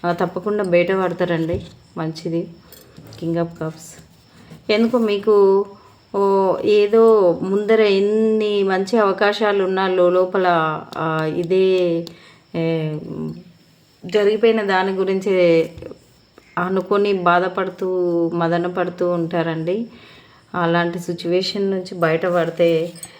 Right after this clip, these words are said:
ఇలాంటి సిచ్యువేషన్ వస్తుందండి. చాలా హ్యాపీగా ఉంటారు.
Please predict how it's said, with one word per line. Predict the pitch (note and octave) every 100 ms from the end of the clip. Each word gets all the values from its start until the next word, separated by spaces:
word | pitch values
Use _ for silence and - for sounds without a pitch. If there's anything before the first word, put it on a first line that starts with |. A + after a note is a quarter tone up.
| -
ఇలాంటి | E3+ F3+ F3 D#3+ E3+
సిచ్యువేషన్ | E3 E3 E3 E3 D#3+ E3+
వస్తుందండి. | F#3 F3 - D#3+ D3+ D3+ D#3+ G3 - - - _ _ _ _ _ - F3+
చాలా | F3
హ్యాపీగా | F3 F3 F3 F#3 F#3 F3
ఉంటారు. | E3 E3+ D#3+ F3+